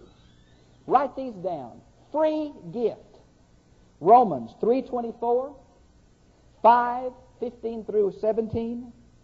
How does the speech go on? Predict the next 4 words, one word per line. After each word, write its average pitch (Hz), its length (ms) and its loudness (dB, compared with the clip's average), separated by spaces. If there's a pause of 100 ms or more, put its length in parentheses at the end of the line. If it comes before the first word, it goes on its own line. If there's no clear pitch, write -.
(420)
six - 320 -6
twenty-three, 240 800 -4 (880)
and 113 160 -18
Ephesians 226 440 -8